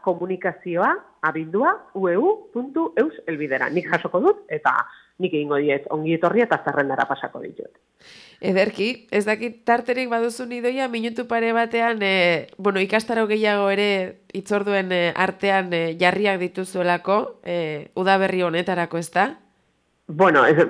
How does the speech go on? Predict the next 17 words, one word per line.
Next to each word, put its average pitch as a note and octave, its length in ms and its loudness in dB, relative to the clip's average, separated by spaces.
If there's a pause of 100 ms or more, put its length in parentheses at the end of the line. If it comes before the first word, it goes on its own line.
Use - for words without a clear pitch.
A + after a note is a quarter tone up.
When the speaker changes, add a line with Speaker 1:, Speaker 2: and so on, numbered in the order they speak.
(300)
Speaker 1:
mm, E3 420 6
gelditu G#3 300 8
Speaker 2:
Beti A3+ 120 8
Speaker 1:
gabe D#3 160 8
Speaker 2:
martxan. D#3+ 300 4
Speaker 1:
gabiltza. E3+ 880 0
<laughs> - 0 -
Hori A#3+ 240 2
da, - 160 4
beti A3 240 -2
martxan, G#3 380 -2
eta F3+ 180 -2
hori G#3+ 160 0
da C#3+ 140 0 (420)
polita, D#3+ 400 -4
ez C#3 100 -14
da? G3 120 2